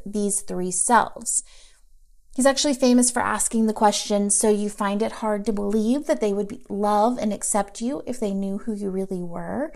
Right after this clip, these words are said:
Right? We all know that pain point of, "If they just knew the truth of who I am, then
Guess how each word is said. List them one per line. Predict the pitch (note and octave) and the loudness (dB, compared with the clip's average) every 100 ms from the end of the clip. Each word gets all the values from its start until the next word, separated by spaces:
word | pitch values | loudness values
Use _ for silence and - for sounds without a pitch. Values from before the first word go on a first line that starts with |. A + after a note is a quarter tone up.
| - - - - - | -14 -18 -18 -10 2
Right? | B3 B3 | 4 4
We | C4+ - | 2 4
all | B3+ D4 D4 | 8 10 10
know | C#4+ | 8
that | B3 A3+ | 6 4
pain | A3+ C#4 C#4 | 2 2 2
point | B3+ C4 A3 G3 - | 2 2 2 0 4
of, | A3 A3 A3 | 4 4 -2
"If | G#3 | -2
they | G#3+ G#3+ | 0 0
just | - - B3+ B3+ - | -2 0 2 2 4
knew | A#3+ A#3 | 4 4
the | G#3 | 2
truth | G#3 - A3 | -2 -2 -2
of | A3 G#3 | -2 -4
who | A3 G3+ | -6 -4
I | |
am, | G3 F#3 F3 F3 F3 | -4 -6 -8 -8 -8
then | F#3 F3+ F3+ | -6 -6 -6